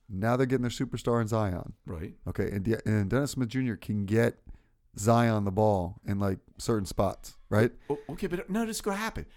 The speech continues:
Speaker 1: Wait,
Speaker 2: Think
Speaker 1: wait, and they got
Speaker 2: Sixers.
Speaker 1: two other first rounders. So just, just follow me on this. If they get the number one pick,
Speaker 2: Right.
Speaker 1: okay,
Speaker 2: Zion.
Speaker 1: Zion, they trade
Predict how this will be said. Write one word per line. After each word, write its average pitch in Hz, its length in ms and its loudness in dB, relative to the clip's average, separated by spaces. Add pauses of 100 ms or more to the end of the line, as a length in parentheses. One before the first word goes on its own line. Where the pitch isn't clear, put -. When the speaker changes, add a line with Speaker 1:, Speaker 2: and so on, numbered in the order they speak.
(280)
Speaker 1:
Wait, 151 160 12
Speaker 2:
Think 190 60 12
Speaker 1:
wait, 170 200 6 (100)
and 139 140 4
they 139 80 6
got 135 140 10
Speaker 2:
Sixers. 254 300 0
Speaker 1:
two 170 280 6
other 139 260 6
first 127 360 0
rounders. 123 480 0 (280)
So 110 340 4
just, 131 300 -2
just 131 240 -4
follow 143 220 8
me 123 80 6
on 104 120 2
this. - 280 -10 (460)
If - 100 -6
they 139 120 8
get 170 140 6
the 156 60 0
number 139 240 2
one 127 200 4
pick, 117 400 0 (180)
Speaker 2:
Right. 80 240 -14 (500)
Speaker 1:
okay, 95 420 -2
Speaker 2:
Zion. 92 460 -8 (280)
Speaker 1:
Zion, 101 500 0 (640)
they 117 200 2
trade 120 1000 2